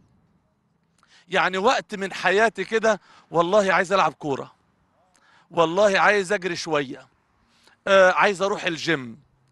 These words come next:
عايز أمشي على البحر شوية، آه، عايز أنزل المية،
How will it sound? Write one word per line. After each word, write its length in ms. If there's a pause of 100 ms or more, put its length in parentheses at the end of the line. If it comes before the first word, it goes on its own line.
(420)
عايز 360
أمشي 220
على 100
البحر 340
شوية، 460 (640)
آه، 100
عايز 300
أنزل 280
المية، 560